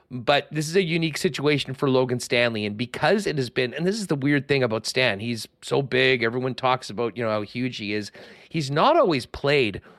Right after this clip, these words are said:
the most physical style of, uh, of hockey. And I'm not sure whether it's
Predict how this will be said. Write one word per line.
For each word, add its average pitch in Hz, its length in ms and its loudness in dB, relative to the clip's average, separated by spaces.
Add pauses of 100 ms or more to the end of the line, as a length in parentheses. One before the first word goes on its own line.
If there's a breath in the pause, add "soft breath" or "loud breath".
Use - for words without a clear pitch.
(120 loud breath)
the 139 80 2
most 127 320 0
physical 170 580 -2
style 117 800 0
of, 123 440 0 (300)
uh, 143 420 2
of 147 140 4
hockey. 143 460 0
And 107 80 -2
I'm 127 80 -4
not 156 200 0
sure 151 180 0
whether 135 240 2
it's 131 200 0